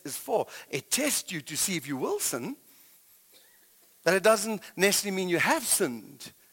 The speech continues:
Because we'll come back to that next week Sunday. You see, trials, tests are sent to test your faith, your work with God,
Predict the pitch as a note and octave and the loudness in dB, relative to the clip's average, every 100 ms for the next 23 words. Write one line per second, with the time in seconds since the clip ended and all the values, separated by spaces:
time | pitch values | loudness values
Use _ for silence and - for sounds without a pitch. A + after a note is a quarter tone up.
0 | _ _ _ _ _ _ - E3 F3 - | _ _ _ _ _ _ -6 0 0 2
1 | G#3+ F#3+ F#3 - E3 F3+ - - - F3+ | 2 4 2 2 2 2 2 -12 -2 0
2 | F#3 F#3+ D3+ - A3+ E3 A#2+ - - G#3+ | 0 -4 -2 0 2 2 0 -4 -4 0
3 | G#3+ B3+ A#3+ - - - _ _ _ _ | 2 2 0 -10 -20 -20 _ _ _ _
4 | _ _ _ _ _ _ _ - B3 B3+ | _ _ _ _ _ _ _ -2 4 8
5 | G#3+ C3+ C3 D3 - - _ - A#3+ C#3+ | 8 6 2 0 -4 -10 _ 4 4 4
6 | C3 - - - - - _ _ _ _ | 0 -4 -4 -6 -8 -10 _ _ _ _
7 | - C#3+ C#3+ - A3 F3 C3+ B2 C#3+ - | 0 2 2 2 2 2 0 -6 -14 -4
8 | - D#3 - - B2 - - B2 F2+ - | -2 0 -2 -4 -6 -4 -2 -2 -2 -16
9 | - - - _ _ _ _ _ _ - | -16 -16 -18 _ _ _ _ _ _ -2
10 | D#3 C#3+ F#3+ G3 D#3+ C#3 - D3+ B2 G2 | 0 4 4 4 -4 -8 2 4 4 -4